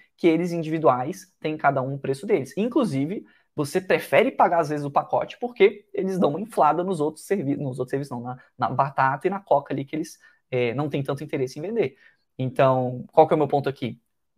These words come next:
Da-, dependendo da forma com que você estiver envelopando o seu serviço, sim, você vai ter mais trabalho. Se você envelopar isso da forma correta, você vai conseguir talvez cobrar mais, ou o seu cliente vai decidir, "Não, isso, esse, esse serviço aqui eu não quero por enquanto."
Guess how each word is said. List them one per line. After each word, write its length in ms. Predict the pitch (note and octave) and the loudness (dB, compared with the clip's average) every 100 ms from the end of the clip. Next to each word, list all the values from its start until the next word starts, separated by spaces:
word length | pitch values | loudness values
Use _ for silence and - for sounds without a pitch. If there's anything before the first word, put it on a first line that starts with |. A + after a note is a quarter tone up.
| _ | _
Da-, 160 | - - | -2 -2
dependendo 400 | A#2+ C#3+ D#3+ F3+ | -4 -2 0 2
da 100 | F3+ | 0
forma 500 | - - A#3+ B3+ C#4 | -2 4 6 6 -2
com 140 | - | -4
que 100 | A3+ | -2
você 200 | G3 F#3+ | -2 -2
estiver 280 | G3 D#3+ D#3 | -4 0 2
envelopando 720 | A#3+ B3 B3 G#3+ G#3+ F3 G#3 | 2 2 4 4 4 4 4
o 40 | A3+ | 0
seu 180 | A3+ G3 | -2 -2
serviço, 580 | D#3 C3 G#3+ A#3+ B2+ - _ _ | -2 -2 -2 -4 -10 -14 _ _
sim, 300 | - - C#3 - | -10 -4 -4 -4
você 220 | C3+ F#3 | -2 0
vai 220 | C3+ C#3 | 2 2
ter 100 | D#3+ | 0
mais 160 | F3 F3+ | -4 -4
trabalho. 320 | D4 A#3+ - | 6 6 6
Se 60 | - | 2
você 160 | G#3+ | -2
envelopar 500 | A3+ A#3+ G3 - F3+ | 10 10 10 6 4
isso 80 | A#3 | 4
da 80 | F#3+ | 0
forma 240 | G3+ F3 | 0 0
correta, 480 | D3+ C3 G3+ - C3 _ _ | 0 0 0 -2 -14 _ _
você 100 | - | -2
vai 120 | D3 D#3 | 0 0
conseguir 280 | D#3+ D3 | -2 -8
talvez 320 | C#3+ D3 D#3 D#3 | 0 2 2 -2
cobrar 360 | C#3 C3 C3 | 0 2 2
mais, 520 | B2 B2+ E3 B3 - _ _ | 0 -2 -4 -8 -16 _ _
ou 340 | A3 A#3 F#4+ - _ | 6 6 2 -6 _
o 80 | G#4 | -8
seu 140 | - D#4+ | -6 -4
cliente 200 | G#3+ - | -6 -4
vai 120 | G#3 | -6
decidir, 260 | G#3+ G#3+ | -4 -2
"Não, 180 | A#3+ F3 | 0 0
isso, 200 | C#3 C#3 | -2 -4
esse, 300 | - F#3 - - | -4 -4 -4 -4
esse 260 | E3 G3 | -4 -4
serviço 460 | G#3 E3 C#3 C#3 - | -6 -4 -4 -4 -8
aqui 160 | - | -6
eu 100 | G3+ | -4
não 120 | F3 F#3 | -4 -4
quero 180 | F3+ | -4
por 140 | F3 F#3+ | -4 -10
enquanto." 340 | G3+ F3 C3+ | -8 -8 -8